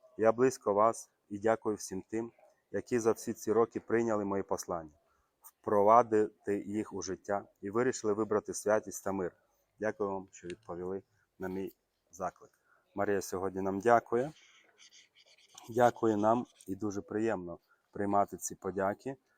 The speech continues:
коли ми так живемо дійсно. Е, бо Марія не дякує там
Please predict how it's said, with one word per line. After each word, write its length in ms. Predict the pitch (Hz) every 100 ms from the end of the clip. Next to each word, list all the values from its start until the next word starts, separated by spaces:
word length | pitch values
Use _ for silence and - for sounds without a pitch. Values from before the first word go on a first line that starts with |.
| _ -
коли 240 | 110 104 107
ми 100 | 101
так 200 | 98 95
живемо 440 | 101 101 95 87
дійсно. 400 | 85 85 - 85 - _ _ _ _ _ _ 92
Е, 340 | 92 92 92
бо 300 | 92 101 101 -
Марія 380 | 104 110 107
не 140 | 107 107
дякує 380 | 120 131 110 95
там 220 | 98